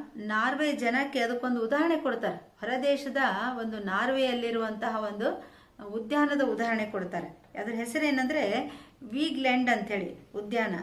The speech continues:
ಅದು ನಾರ್ವೆ ಜನಕ್ಕೆ ಒಂದು ಹೆಮ್ಮೆಯ ಸ್ಥಳವಾಗಿದೆ. ವೀಗ್ಲ್ಯಾಂಡ್ ನಾರ್ವೆ ಎ-, ಎನ್ನುವವನು ಒಬ್ಬ ವ್ಯಕ್ತಿ. ಇದಕ್ಕ-, ಇದರ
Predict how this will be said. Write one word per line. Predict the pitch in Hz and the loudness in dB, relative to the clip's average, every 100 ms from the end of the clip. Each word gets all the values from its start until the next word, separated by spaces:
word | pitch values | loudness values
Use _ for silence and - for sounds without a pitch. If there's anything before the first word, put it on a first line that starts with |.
| - - - - | -8 -20 -12 0
ಅದು | 285 311 285 | 2 4 2
ನಾರ್ವೆ | 254 220 302 339 | 4 2 2 0
ಜನಕ್ಕೆ | 285 294 277 285 | 2 2 2 0
ಒಂದು | 277 262 240 233 | 0 2 2 0
ಹೆಮ್ಮೆಯ | 233 220 269 311 269 233 | 0 0 2 4 4 0
ಸ್ಥಳವಾಗಿದೆ. | - 202 202 240 247 202 175 165 - - - - _ 247 | -2 -4 -2 0 0 0 -4 -6 -10 -20 -20 -20 _ -10
ವೀಗ್ಲ್ಯಾಂಡ್ | 220 320 349 - - 247 269 277 214 - - | 0 2 2 -2 -4 2 4 4 2 -2 -10
ನಾರ್ವೆ | 214 214 233 277 294 - - - _ _ _ _ _ _ _ _ - | -6 -2 0 2 2 0 -6 -18 _ _ _ _ _ _ _ _ -8
ಎ-, | 240 262 254 226 - - | -2 -2 0 -2 -4 -4
ಎನ್ನುವವನು | 262 302 302 254 277 311 208 254 320 - - _ 254 | 2 4 6 6 6 4 4 0 -2 -8 -20 _ 0
ಒಬ್ಬ | 269 262 262 208 285 302 - - _ _ _ _ _ _ - | 2 6 6 6 0 -4 -14 -20 _ _ _ _ _ _ -6
ವ್ಯಕ್ತಿ. | 220 262 - - - - - _ _ _ _ _ _ _ _ _ _ _ _ _ _ _ _ 262 | 0 0 0 -2 -2 -6 -18 _ _ _ _ _ _ _ _ _ _ _ _ _ _ _ _ -8
ಇದಕ್ಕ-, | 262 311 302 262 262 254 | 4 4 4 0 0 0
ಇದರ | 247 311 | 2 6